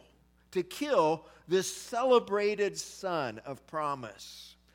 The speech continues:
Genesis twenty-two tells us how God commanded Abraham to take his son Isaac up to Mount Moriah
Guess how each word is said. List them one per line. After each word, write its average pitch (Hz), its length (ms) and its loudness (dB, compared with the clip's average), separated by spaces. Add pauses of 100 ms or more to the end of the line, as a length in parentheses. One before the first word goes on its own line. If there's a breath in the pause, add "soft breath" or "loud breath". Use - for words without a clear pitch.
(200 loud breath)
Genesis 180 500 0
twenty-two 170 760 -2
tells 156 340 -2
us 160 160 -6
how 147 160 -4
God 151 360 -2
commanded 147 460 -8
Abraham 127 460 -6
to 139 80 -14
take 135 260 -8
his 156 140 -10
son 160 200 -10
Isaac 127 400 -8
up 143 160 -4
to 165 100 -10
Mount 147 280 -6
Moriah 135 480 -6